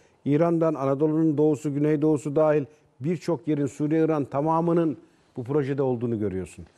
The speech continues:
Dolayısıyla buradaki eğer, e, bu tepkisizlik devam ederse coğrafyanın, buradan o aklı evvel Arap krallarına, e, Arap,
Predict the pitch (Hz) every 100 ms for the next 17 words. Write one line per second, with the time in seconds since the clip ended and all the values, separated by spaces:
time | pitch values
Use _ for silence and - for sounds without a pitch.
0 | _ _ - 127 156 156 233 214 123 147
1 | 160 156 175 - 151 147 - _ _ -
2 | 123 131 131 127 110 117 147 135 170 160
3 | - 110 143 135 151 - 147 139 156 -
4 | 120 143 156 151 131 113 113 123 120 -
5 | 117 170 214 _ _ _ - 131 135 156
6 | 151 - 139 - 156 156 147 160 151 -
7 | 139 147 - - 143 135 131 127 123 117
8 | 95 _ _ _ - 127 113 117 135 151